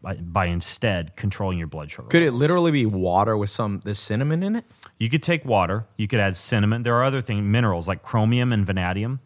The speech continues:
Speaker 1: Those also help to stabilize your blood sugar levels. Uh, you could add a little bit of, like, a, like, a bitter melon type of extract to a water, and you could sweeten it with, like, an organic stevia to take some of the bitterness away.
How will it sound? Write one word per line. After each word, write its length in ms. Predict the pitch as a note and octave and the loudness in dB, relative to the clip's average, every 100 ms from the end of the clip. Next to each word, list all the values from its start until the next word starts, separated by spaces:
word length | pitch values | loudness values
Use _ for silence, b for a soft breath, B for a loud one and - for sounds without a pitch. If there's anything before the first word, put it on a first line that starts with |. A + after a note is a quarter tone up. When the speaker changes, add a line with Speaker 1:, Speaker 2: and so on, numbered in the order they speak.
| - | -2
Speaker 1:
Those 180 | G2+ | 0
also 280 | F2+ F#2+ G2+ | 0 -4 -2
help 200 | F#2 G2 | -2 -2
to 60 | G2 | -6
stabilize 500 | - G2 F#2 F#2 E2+ | -6 -4 0 -2 -2
your 60 | |
blood 260 | E2 F2+ E2 | -4 -4 -4
sugar 180 | G2 F2 | -6 -4
levels. 460 | E2 D#2+ G#2 A2+ b b b b b | -4 -4 -6 -8 b b b b b
Uh, 460 | - F#2+ F#2+ F#2+ G2 G2+ | -2 2 2 2 0 0
you 160 | G#2+ | 0
could 300 | G#2+ - G#2+ - | 0 0 0 -2
add 640 | - G#2 G#2 G2+ G2+ F#2+ F#2+ - | -2 0 2 4 2 0 -4 -4
a 180 | F#2+ F#2+ | -2 0
little 320 | F#2+ G2 G#2 | 0 2 2
bit 200 | F#2 G2 | 2 2
of, 140 | F#2+ F#2 | 0 0
like, 180 | G2 G#2+ | 0 2
a, 160 | G2 | 0
like, 220 | F2 F#2+ | 0 -2
a 60 | A2+ | -2
bitter 300 | F2+ G2 G#2+ | 0 2 4
melon 360 | G2+ F#2 F#2+ G2 | 4 2 0 -2
type 200 | G2 A2 | -2 -2
of 80 | |
extract 600 | F#2 E2+ - F2 G2 - | -2 -4 -6 -4 -4 -6
to 100 | - G2 | -2 0
a 40 | |
water, 360 | G2 E2 E2 F2 | 0 0 0 -2
and 120 | F2+ | -2
you 60 | |
could 140 | E2+ F2+ | -4 -8
sweeten 300 | - G2 E2+ | -4 -4 -4
it 60 | |
with, 120 | F2 E2 | -8 -8
like, 200 | E2+ F#2 | -8 -6
an 60 | |
organic 420 | F2 D#2+ F2 F2 | -6 -6 -6 -6
stevia 600 | - - G2 D#2+ D#2+ E2 F#2+ | -8 -6 -4 -4 -6 -8 -10
to 100 | F2+ | -10
take 240 | F#2 F2 | -10 -10
some 160 | - F#2 | -8 -8
of 60 | |
the 40 | E2+ | -6
bitterness 460 | E2 E2+ E2+ D#2+ | -6 -6 -6 -8
away. 340 | E2 D#2 D#2+ | -10 -10 -10